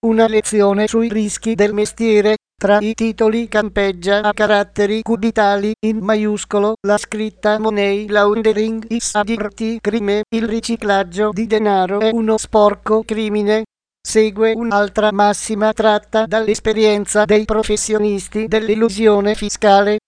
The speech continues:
c'è sempre una vittima che tocca il fondo, mentre il ricco resta in alto.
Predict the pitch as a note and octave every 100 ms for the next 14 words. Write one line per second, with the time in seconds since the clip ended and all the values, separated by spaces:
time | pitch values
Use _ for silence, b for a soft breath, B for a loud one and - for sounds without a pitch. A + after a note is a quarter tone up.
0 | _ - A3 A3 G#3 G#3 F#3 G#3+ A3+ A3
1 | A3 A3+ A3+ - A3 G#3+ A3+ - G#3+ A3
2 | G#3+ - G#3+ A3 A3+ A3+ G#3+ G#3 G3+ G#3+
3 | - _ F#3 G#3 G#3 G3+ G#3+ A3 A3+ F#3+
4 | A3+ - A3 A3 G#3+ G3 - G#3 G#3+ A3
5 | G#3 G3 G#3+